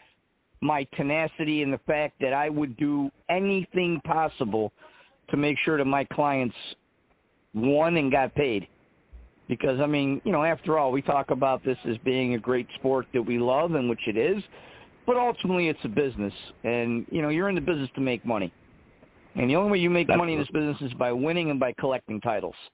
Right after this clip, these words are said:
Speaker 1: And that's exactly what we're going down to Tennessee to do.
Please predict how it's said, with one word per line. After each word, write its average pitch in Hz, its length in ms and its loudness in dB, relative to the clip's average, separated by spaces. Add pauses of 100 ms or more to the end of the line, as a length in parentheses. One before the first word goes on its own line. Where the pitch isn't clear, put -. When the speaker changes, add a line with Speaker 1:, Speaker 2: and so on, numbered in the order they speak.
(440)
Speaker 1:
And 165 120 2
that's 139 180 -2
exactly 165 800 0
what 147 160 2
we're 143 100 2
going 139 280 2
down 135 160 2
to 127 80 0
Tennessee 123 420 0
to 117 80 0
do. 101 220 0